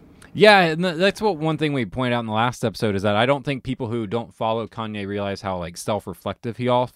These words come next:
often is about his public persona and how knowing he seems to be about it. So, like, something like Ye, I find just as fascinating because it so directly addresses the public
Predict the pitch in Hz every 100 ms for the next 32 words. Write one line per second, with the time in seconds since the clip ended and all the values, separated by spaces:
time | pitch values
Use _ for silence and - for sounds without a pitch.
0 | - 123 - 135 131 135 117 90 95 -
1 | 110 113 104 - _ _ - 143 135 -
2 | 131 156 147 156 165 _ _ _ 113 123
3 | 110 110 113 110 101 - _ _ _ _
4 | _ _ _ _ - 120 123 131 127 120
5 | 104 104 113 104 98 98 92 87 85 -
6 | 135 139 131 170 160 143 104 101 135 127
7 | 107 98 - _ - 117 127 131 123 104
8 | 117 - 104 117 113 - 107 104 95 101
9 | 131 127 117 101 110 95 - 120 104 101
10 | 98 - 95 80 101 95 95 87 - _
11 | _ _ _ _ 107 117 107 87 110 110
12 | -